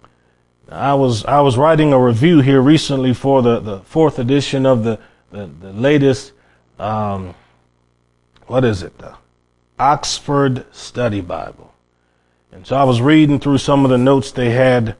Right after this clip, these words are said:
on that, and they had kind of changed a lot of stuff in Romans chapter one to make it seem like, well, you know, the only reason Paul uses language to, to promote what seems to be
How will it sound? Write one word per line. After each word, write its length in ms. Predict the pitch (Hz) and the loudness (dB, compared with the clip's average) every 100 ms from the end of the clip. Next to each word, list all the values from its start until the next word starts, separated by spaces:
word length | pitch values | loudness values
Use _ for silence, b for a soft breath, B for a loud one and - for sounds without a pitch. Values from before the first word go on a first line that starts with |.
| _ _ _ | _ _ _
on 280 | 123 127 120 | -4 -2 2
that, 280 | 120 123 117 | 2 2 0
and 300 | 110 104 90 _ _ _ _ _ | -2 -6 -12 _ _ _ _ _
they 160 | 123 | -4
had 320 | 123 123 - - | -2 -2 -6 -6
kind 260 | 135 131 | -2 0
of 80 | 117 | -2
changed 520 | - 139 135 135 104 | -2 0 0 0 0
a 40 | 123 | 2
lot 220 | 127 127 | 2 2
of 80 | - | 0
stuff 300 | 131 127 127 | 0 0 0
in 80 | |
Romans 320 | 120 127 127 117 | 2 2 2 -2
chapter 360 | 135 123 - | -2 -2 -2
one 220 | 113 123 | -2 0
to 60 | 123 | 2
make 180 | 123 120 | 0 0
it 80 | 104 | -4
seem 240 | 131 123 | -2 0
like, 220 | 123 117 | 0 0
well, 100 | 123 | 0
you 100 | 170 | 2
know, 160 | 180 143 | 2 2
the 60 | |
only 220 | 139 180 165 | 2 2 4
reason 260 | 165 135 | 2 2
Paul 300 | 127 156 151 | -2 2 4
uses 420 | 143 151 139 131 | 4 2 2 0
language 560 | 123 139 139 135 135 - b b b b _ | 0 0 2 2 0 -2 b b b b _
to, 320 | - 117 107 - - | -2 -2 -2 -10 -14
to 140 | 110 | -14
promote 600 | - 127 127 139 135 - _ _ _ - | -8 -4 0 0 0 -10 _ _ _ -6
what 240 | 127 117 | -4 -4
seems 340 | 147 151 147 | -2 0 0
to 100 | 117 | -2
be 320 | 120 127 127 | -2 0 0